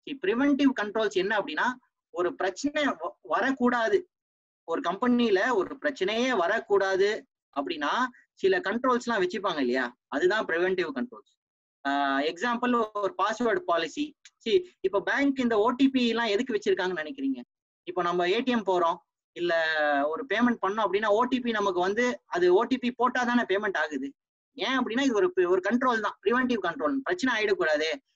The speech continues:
வேற யாரோ ஒருத்தன் வந்து யூஸ் பண்ணிட்டு பேமெண்ட் பண்ணிடக்கூடாதுன்னு ஒரு கண்ட்ரோல் தான் வந்து பிரிவென்டிவ் கண்ட்ரோல். இப்ப நிறைய கம்பெனில நீங்க இப்ப பேங்க்லயே பாத்திருப்பீங்க, ஆஹ், ஒரு, ஒரு, ஒரு பேமெண்ட் பண்ணோம் அப்படின்னா, ஒ-,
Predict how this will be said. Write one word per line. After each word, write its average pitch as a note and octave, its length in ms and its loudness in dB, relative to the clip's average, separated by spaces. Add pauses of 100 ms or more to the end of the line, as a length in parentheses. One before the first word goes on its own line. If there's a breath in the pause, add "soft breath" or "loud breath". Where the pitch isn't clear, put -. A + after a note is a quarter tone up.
(300)
வேற G#3 240 2
யாரோ G#3+ 260 2
ஒருத்தன் G#3 380 0
வந்து G3+ 140 -2
யூஸ் A3 220 -8
பண்ணிட்டு G#3 300 -4
பேமெண்ட் G3 300 -4
பண்ணிடக்கூடாதுன்னு F3+ 800 -2 (100)
ஒரு F3+ 160 0 (100)
கண்ட்ரோல் A#3 580 -2
தான் C4 240 -2
வந்து A3 260 -6 (120)
பிரிவென்டிவ் G3 460 0
கண்ட்ரோல். A#2+ 320 -8 (160)
இப்ப - 180 -8 (240)
நிறைய G3 260 -2
கம்பெனில B3+ 440 2
நீங்க A3+ 180 -2
இப்ப F#3 200 -2
பேங்க்லயே C4+ 460 0
பாத்திருப்பீங்க, F#3+ 520 -4 (340)
ஆஹ், B2 960 -4 (320)
ஒரு, D#3 220 -6
ஒரு, D3 160 -4 (220)
ஒரு D#3+ 140 -8 (100)
பேமெண்ட் C4 340 2
பண்ணோம் A3+ 240 -2
அப்படின்னா, G3 280 -2 (100)
ஒ-, F#3 280 -2